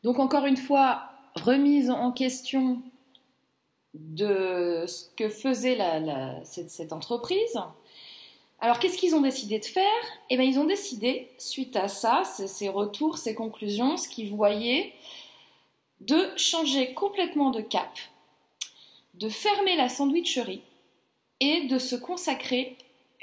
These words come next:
uniquement à la fabrication et à la vente de chips.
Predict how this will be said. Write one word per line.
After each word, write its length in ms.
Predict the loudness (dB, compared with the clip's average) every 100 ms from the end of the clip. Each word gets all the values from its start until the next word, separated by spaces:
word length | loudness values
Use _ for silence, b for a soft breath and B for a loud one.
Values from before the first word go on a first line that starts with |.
| 0
uniquement 680 | 0 -2 0 0 0 -6 -18 _ b b b _
à 100 | 2
la 120 | 2
fabrication 920 | 0 0 0 2 0 0 -2 -2 -4 -4 0
et 120 | 2
à 80 | 4
la 140 | 2
vente 480 | 0 -4 -4 -12 -14 _ _
de 100 | -4
chips. 600 | -2 -2 -4 -8 -10 -12